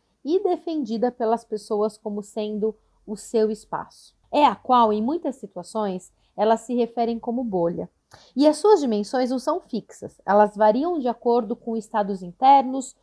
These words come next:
cultura, gênero e contexto. O espaço pessoal tem a forma de uma ampulheta, mais larga na frente e atrás, mais estreita dos lados.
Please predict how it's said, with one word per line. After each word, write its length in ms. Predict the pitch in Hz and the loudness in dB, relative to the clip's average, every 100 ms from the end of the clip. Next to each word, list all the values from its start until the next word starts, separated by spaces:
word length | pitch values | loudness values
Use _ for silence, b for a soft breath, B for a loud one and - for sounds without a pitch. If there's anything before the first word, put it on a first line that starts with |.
| _ _ | _ _
cultura, 720 | 202 185 247 254 247 220 196 | -10 -6 -4 0 2 2 2
gênero 600 | 180 233 247 233 226 220 | -2 0 0 0 0 0
e 140 | 254 | -2
contexto. 720 | - 254 247 - - - _ _ _ 185 | -2 -4 -4 -10 -12 -14 _ _ _ -6
O 40 | |
espaço 460 | 202 - 254 277 - | -6 0 0 0 -8
pessoal 600 | 202 - 220 208 190 - | -10 -2 2 2 0 -2
tem 180 | 240 226 | -2 -2
a 80 | 226 | -4
forma 380 | - 233 240 | -2 -2 -2
de 80 | 233 | -4
uma 180 | 247 269 | -6 -4
ampulheta, 680 | 330 403 330 160 - 160 - _ b b | -2 2 4 2 0 -12 -18 _ b b
mais 280 | 196 220 220 | 2 4 4
larga 360 | 214 196 190 190 | 8 6 6 0
na 140 | 180 | -4
frente 400 | - 208 196 180 | -4 -4 -4 -4
e 40 | 170 | -6
atrás, 680 | 165 180 180 226 302 - _ _ _ 233 | -2 2 2 2 0 -6 _ _ _ -2
mais 400 | 247 240 277 285 | 0 2 2 -2
estreita 520 | 277 269 220 220 214 | -6 2 2 2 -4
dos 180 | 247 240 | -6 0
lados. 500 | 180 127 - - | 0 0 -8 -20